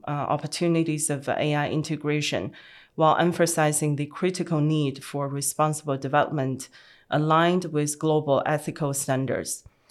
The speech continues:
addressing topics such as adaptive, uh, regulatory frameworks and harmonized, uh, standards.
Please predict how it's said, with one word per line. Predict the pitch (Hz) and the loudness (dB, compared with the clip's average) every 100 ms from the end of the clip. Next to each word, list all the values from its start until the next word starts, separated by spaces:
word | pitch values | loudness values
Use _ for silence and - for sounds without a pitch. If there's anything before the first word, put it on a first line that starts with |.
| _ - | _ -2
addressing | 151 175 170 170 160 | 2 6 6 4 0
topics | 156 160 147 139 - | 2 2 2 0 0
such | - 151 143 139 | 0 2 0 0
as | 131 - - | -2 -2 -4
adaptive, | 143 151 143 - 139 139 - | 0 2 2 0 -4 -4 -6
uh, | - 131 127 | -6 -6 0
regulatory | 165 165 165 160 151 143 | 2 2 2 0 -2 -4
frameworks | 139 156 151 147 98 - - | -2 0 0 2 0 -2 -10
and | - 147 | -4 -4
harmonized, | 143 - 156 151 139 131 127 123 - | -2 -2 0 2 0 0 -2 -4 -4
uh, | 92 | -4
standards. | - - 123 - - - | -4 -2 -2 -2 -8 -10